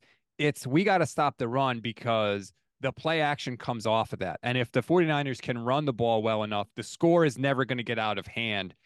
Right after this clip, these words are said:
to where the Niners just have to go to their straight drop back passing game, which is the weakest part of their offense. But I will say I am confident that, let's say the Lions stop the run, but the score is, you know, within a score or it's tied, something like that.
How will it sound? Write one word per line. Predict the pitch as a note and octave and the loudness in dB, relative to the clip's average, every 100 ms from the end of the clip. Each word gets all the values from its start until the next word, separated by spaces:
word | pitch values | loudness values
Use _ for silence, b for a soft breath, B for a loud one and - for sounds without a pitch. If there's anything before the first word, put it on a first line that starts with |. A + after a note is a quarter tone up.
| _ - | _ -8
to | |
where | A2+ A2 | -4 -2
the | A2 | -2
Niners | A2+ A2+ G#2+ - | -2 -2 -6 -6
just | - C3+ - | -4 -4 -2
have | A#2+ G#2+ | -4 -4
to | A2+ | -4
go | A#2 | -2
to | G#2+ | 0
their | G#2 | -2
straight | - - B2 A#2+ | -4 -4 -2 -2
drop | - A2+ G#2 | -2 -2 0
back | A2 G#2 - | -2 -4 -4
passing | A#2+ A#2 A2+ G2+ | -4 -4 -6 -6
game, | G2 F#2+ | -6 -2
which | A#2+ - | -4 -2
is | D#3+ D3 A#2 | 0 2 2
the | A#2 | 0
weakest | A2 A2 A2 - | 0 -2 -6 -4
part | A2+ G#2 | 0 0
of | F#2+ | 0
their | G2 F#2 | 0 0
offense. | G2 G2 - - - b b b _ | 0 -2 -6 -14 -20 b b b _
But | E3 | 0
I | C#3 C#3+ | 2 4
will | C#3+ G#3+ | 6 6
say | - D#3+ C3+ A#2+ | 4 4 4 2
I | A2+ | 0
am | C#3 D#3+ G3 | -2 0 0
confident | - - D#3 E3+ C#3 B2 A2+ | -2 -4 -2 0 -2 -4 -4
that, | A#2 A2 G#2+ _ _ _ _ _ | -2 -2 -6 _ _ _ _ _
let's | C3+ F3+ G3+ | -2 -2 -2
say | - F#3+ | -2 0
the | E3 D3 C3 | 2 0 -2
Lions | D3 D3 E3 C#3+ - | -2 -2 -2 -6 -10
stop | - C3+ D#3 - | -6 -2 -2 0
the | F#3+ | 0
run, | F#3 G#3 A3 | 2 2 0
but | C#3+ | -2
the | C3+ | -4
score | - - E3+ E3+ C#3+ | -8 -2 2 2 0
is, | - _ _ _ | -4 _ _ _
you | C3+ | -6
know, | A2+ | -4
within | A2 A#2+ D#3 | -4 -4 -4
a | C#3 | -4
score | - C#3+ C#3 C#3+ C#3+ | -6 -2 2 2 2
or | A#2+ A2 | -2 -6
it's | - | -8
tied, | - A#2 C3+ - | -8 -4 -4 -4
something | C#3 C#3 | -4 -2
like | C3 B2 B2+ | -2 -2 0
that. | E3 E3+ | 0 0